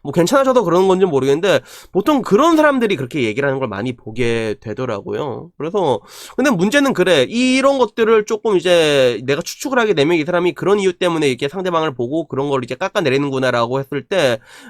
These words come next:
한편으로는 짠하긴 하지만서도 근데 당장 그 얘기를 들었을 때 나는 뭐라고 하냐면 좀 역정을 냈거든요, 저는요. 어, 지금 생각하면 좀 잘못한 것 같아. 굳이 그럴 필요는 없는데 역정을 내면서 "야, 니 나가서 저런 애 만날 수는 있을 것 같냐고." <laughs> 내가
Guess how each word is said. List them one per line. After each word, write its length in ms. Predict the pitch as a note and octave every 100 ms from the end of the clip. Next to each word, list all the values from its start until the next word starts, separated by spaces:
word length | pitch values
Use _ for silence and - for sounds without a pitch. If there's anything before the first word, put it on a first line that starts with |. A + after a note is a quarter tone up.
| -
한편으로는 540 | D#4 C#4+ E4+ D4+ - -
짠하긴 560 | A#3 C#4 C#4+ B3 A3+
하지만서도 960 | G#3 B3 B3+ G#3+ C#3+ A#2 B2+ F3 A2+ G#2 _ _ -
근데 120 | B3+
당장 420 | D#3 E3+ D#3 -
그 140 | F#3+
얘기를 300 | F#3+ D3 F#3
들었을 180 | F3 D#3
때 80 | -
나는 340 | C3 A2+ D#3+ D3
뭐라고 260 | B2 D3
하냐면 160 | D#3 D3+
좀 160 | G3+ C3
역정을 380 | A#2 C4+ C4+ E3
냈거든요, 460 | G#2+ - G#2 B2
저는요. 540 | E3+ A2+ G#2 G#2 G2+ -
어, 100 | C#3
지금 260 | - A3+ D4
생각하면 280 | D4+ C4+
좀 120 | A#3+ A3+
잘못한 340 | A#2 C#3 F#3
것 60 | D3+
같아. 180 | A2 A#2
굳이 160 | D#3+ E3+
그럴 200 | C#3 C#3+
필요는 200 | F#3 C3
없는데 340 | - D3 D#3 - - - B2+
역정을 280 | B2+ G#3 G3+
내면서 200 | E3 B2+
"야, 120 | A2
니 120 | D#3+
나가서 260 | B2+ A#2+ F3+
저런 220 | C#3 -
애 40 |
만날 240 | - A#2 F3+
수는 160 | G#3+
있을 140 | D3 G3
것 60 |
같냐고." 600 | - D3+ D3+ A#3+ A3+ - F3
<laughs> 0 |
내가 180 | D3